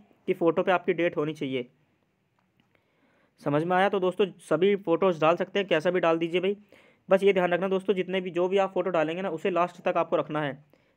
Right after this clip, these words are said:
एग्जाम देने जाए तब भी वही फ़ोटो लेके जाना है, और आपकी जितनी भी जो प्रक्रियाएं होंगी उन सब में वही फ़ोटो चलेगा। ठीक है,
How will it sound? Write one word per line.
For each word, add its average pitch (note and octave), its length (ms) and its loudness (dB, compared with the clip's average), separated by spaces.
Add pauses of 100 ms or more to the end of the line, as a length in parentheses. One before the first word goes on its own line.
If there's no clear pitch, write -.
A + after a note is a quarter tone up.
एग्जाम D#3+ 300 0
देने F3 180 2
जाए F#3 120 -2
तब D3 160 -4
भी E3 120 -2
वही F3 160 2
फ़ोटो F#3 220 0
लेके F3+ 220 0
जाना F3+ 200 0
है, A3+ 160 -8 (460)
और D3+ 100 0
आपकी D3+ 240 0
जितनी D#3+ 260 -4
भी F#3 100 0 (200)
जो D#3 140 -2
प्रक्रियाएं D#3+ 420 0
होंगी D#3+ 180 -4
उन E3+ 140 -6
सब D#3 140 -2
में E3+ 120 -2
वही D#3+ 180 0
फ़ोटो E3 240 0
चलेगा। C#3 340 0
ठीक F3+ 200 -4
है, A#3 140 -4